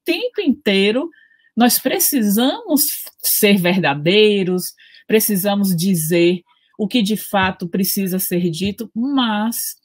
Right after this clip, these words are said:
existe a forma como nós vamos estar falando a verdade.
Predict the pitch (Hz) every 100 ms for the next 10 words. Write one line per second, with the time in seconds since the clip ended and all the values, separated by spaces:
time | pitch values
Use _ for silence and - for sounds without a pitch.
0 | _ _ _ _ _ - 285 254 226 277
1 | 330 330 - - 320 440 - - - -
2 | - 202 185 202 196 233 247 320 - _
3 | _ _ _ _ - 339 440 285 214 202
4 | 220 247 190 185 202 247 285 320 330 -
5 | - _ _ _ 339 339 277 277 269 233
6 | 226 262 302 302 294 202 175 165 160 180